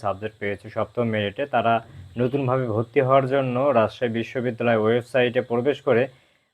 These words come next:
তোমরা প্রথমেই ভর্তির যে ফর্মটি রয়েছে, সেই ফর্মটি পূরণ করে তিন কপি ডাউনলোড করে নেবে। এখানে একটা পেমেন্ট করতে হবে তোমাদের,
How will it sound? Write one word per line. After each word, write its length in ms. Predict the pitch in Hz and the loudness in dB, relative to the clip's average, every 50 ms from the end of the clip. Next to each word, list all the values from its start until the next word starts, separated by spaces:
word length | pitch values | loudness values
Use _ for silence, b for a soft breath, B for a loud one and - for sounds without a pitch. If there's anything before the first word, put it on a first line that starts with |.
| b - | b -2
তোমরা 280 | 123 120 123 117 117 120 117 - | 0 0 2 4 4 4 4 2
প্রথমেই 400 | 127 127 143 147 143 143 143 135 113 110 | 0 0 2 2 2 2 2 2 2 2
ভর্তির 500 | 113 120 117 - _ - 135 131 131 117 107 | 0 0 -2 -4 _ -2 0 2 2 2 0
যে 140 | 113 120 117 113 - | 2 2 2 2 2
ফর্মটি 300 | - - 139 147 139 143 123 | 2 2 2 2 4 2 2
রয়েছে, 240 | 110 104 101 98 104 | 2 2 0 -2 -6
সেই 200 | - - 117 113 - - | -2 0 0 0 0 2
ফর্মটি 320 | 123 120 120 120 117 131 117 - _ _ _ | 2 2 2 2 -2 -4 -4 -6 _ _ _
পূরণ 260 | - 147 151 156 151 147 | -2 2 2 2 2 0
করে 220 | 135 - 139 123 127 127 127 - | 0 2 4 4 4 4 2 -2
তিন 120 | 127 123 123 | -4 -4 0
কপি 320 | 113 131 127 127 123 131 127 | 4 4 4 4 4 2 0
ডাউনলোড 420 | 110 113 110 117 120 123 123 117 - - | 2 2 2 2 2 2 0 -2 -2 0
করে 140 | 123 113 110 107 | 2 2 2 2
নেবে। 160 | 104 101 131 147 147 | 0 0 0 0 0
এখানে 200 | 131 - 127 120 | -2 -2 -2 -4
একটা 180 | 117 120 - 120 - | -4 -4 -6 -10 -6
পেমেন্ট 340 | - 120 117 117 120 117 117 - - | -4 -2 -2 -2 -2 -4 -4 -4 -4
করতে 220 | 117 107 - - 107 | -4 -2 -2 -2 -2
হবে 200 | 107 107 101 104 | 0 -2 -2 -4
তোমাদের, 380 | - 104 101 101 101 135 156 | -6 -6 -6 -4 -2 -4 -4